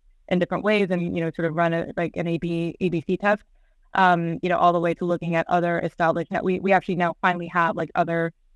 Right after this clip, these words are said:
you know, healthcare, uh, cash pay, uh, m-, uh, benchmarks that we can look to that we didn't have before. So, um, yeah, to me, it's less about, like, an exact absolute threshold. Um, it's more about the process by which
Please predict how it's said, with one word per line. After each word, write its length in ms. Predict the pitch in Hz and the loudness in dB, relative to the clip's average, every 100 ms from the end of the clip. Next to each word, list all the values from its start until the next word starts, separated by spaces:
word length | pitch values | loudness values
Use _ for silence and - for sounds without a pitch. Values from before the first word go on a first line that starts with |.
| _ | _
you 120 | - 160 | -2 0
know, 120 | 160 | 2
healthcare, 580 | 190 180 185 170 165 185 - | 0 0 0 0 0 -4 -6
uh, 240 | 170 165 - - _ _ | -4 0 -2 -4 _ _
cash 240 | - 220 - | -2 0 0
pay, 380 | - 165 165 165 _ - | -2 -2 -2 -6 _ -4
uh, 300 | 175 - - - _ _ - | 0 0 -4 -8 _ _ -8
m-, 100 | 196 - | -6 0
uh, 140 | 175 | 0
benchmarks 420 | 180 190 - 165 | 0 0 0 -2
that 60 | 180 | -2
we 80 | 165 | -6
can 120 | 170 | -4
look 140 | 175 | -6
to 160 | - 170 | -2 0
that 80 | 160 | 0
we 80 | |
didn't 180 | 160 160 | -2 -2
have 140 | 165 147 | -4 -4
before. 440 | 160 170 165 175 _ _ _ _ - | -6 -2 -2 -2 _ _ _ _ 0
So, 300 | 190 175 165 | 2 2 2
um, 420 | - 175 165 165 170 _ _ _ | 2 2 2 -2 -8 _ _ _
yeah, 160 | 196 190 | 2 2
to 100 | - | 4
me, 100 | 226 | 2
it's 100 | 220 | 4
less 160 | 202 185 | 2 2
about, 220 | 185 175 | 4 4
like, 180 | 165 165 - | 2 -4 -4
an 120 | 185 | -4
exact 360 | 175 180 170 - | 0 2 2 2
absolute 400 | 165 - 180 170 | -4 -4 -6 -2
threshold. 500 | 165 165 185 185 185 - - | -2 0 0 0 -2 -10 -4
Um, 400 | 175 170 165 160 - | 0 2 2 -2 -4
it's 140 | 185 | -4
more 180 | 180 175 | 0 0
about 360 | 170 165 165 - - | 2 2 2 -2 -4
the 300 | 180 165 160 | -2 -2 -2
process 400 | - 170 170 160 | 0 0 0 -2
by 120 | 170 | 0
which 200 | 160 165 | 2 0